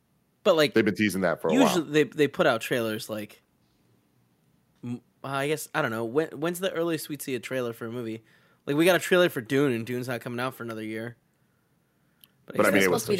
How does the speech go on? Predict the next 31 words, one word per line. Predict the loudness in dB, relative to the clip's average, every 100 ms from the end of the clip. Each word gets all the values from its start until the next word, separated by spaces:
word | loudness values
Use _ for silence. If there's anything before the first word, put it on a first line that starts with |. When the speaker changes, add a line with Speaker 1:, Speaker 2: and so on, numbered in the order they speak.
| 6
Speaker 2:
supposed | 6 4
Speaker 3:
December, | 0 0 -2
Speaker 2:
to. | -4
Speaker 3:
though. | -4
Speaker 1:
Wa-, | 0
was | 0 -2
it |
supposed | -6 -10
to | -8
be |
December? | -10 -8 -10
Damn. | -12 -20 -20 _ _ _
Speaker 3:
Yeah. | -2 -2
Speaker 1:
Okay, | -2
so | -8 -10
it's, | -10
like, | -12
three | -14
months. | -16 -18 -14 -12
All |
right. | -12 -14 _ _ _ _ _ _ _ _ 0
Speaker 2:
Yeah. | 0 -2 -12 -20 -20 -8 2
Uh, | 4 6
but | 6
anyway, | 6 6
I'm | 4
interested | 2 2 2 2
in | 4
that | 4 4 2
Mortal | 4 4
Kombat. | 4 2 4 4